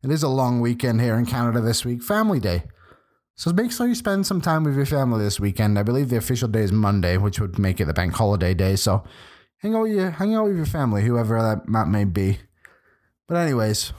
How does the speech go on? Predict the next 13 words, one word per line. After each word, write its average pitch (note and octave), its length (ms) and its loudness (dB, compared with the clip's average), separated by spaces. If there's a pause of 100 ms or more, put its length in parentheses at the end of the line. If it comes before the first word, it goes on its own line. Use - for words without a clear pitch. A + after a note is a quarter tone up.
(180)
we'll D#3 100 -2
get F3 100 0
that D#3+ 180 0
sorted C#3+ 280 0
out, A#2+ 300 0 (240)
and B2 80 -2
we'll C3+ 100 0
do B2+ 140 0
some B2 180 0
Canadian B2 440 0
content - 880 -4 (180)
next B2 300 -2
week. F#3+ 300 -2